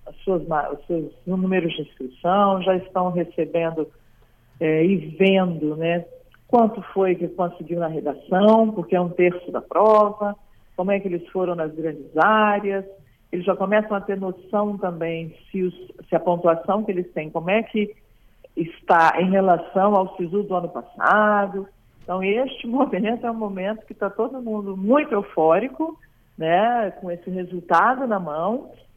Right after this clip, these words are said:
começando a fazer continhas de que curso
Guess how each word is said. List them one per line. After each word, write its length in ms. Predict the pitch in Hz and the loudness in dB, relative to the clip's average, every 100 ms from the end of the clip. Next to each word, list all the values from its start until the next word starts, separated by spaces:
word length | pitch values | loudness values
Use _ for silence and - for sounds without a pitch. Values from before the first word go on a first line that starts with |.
| - | -8
começando 440 | 196 190 220 220 | -4 -2 -2 -2
a 40 | 220 | -2
fazer 280 | 220 202 196 | -2 -2 -4
continhas 880 | 196 185 185 - 214 277 302 320 311 _ - | -2 -4 -6 -6 -6 -4 -4 -6 -8 _ -20
de 300 | 185 - 180 | -14 -8 -8
que 260 | - 214 | -6 -6
curso 480 | 214 208 254 277 - | -4 0 2 0 -4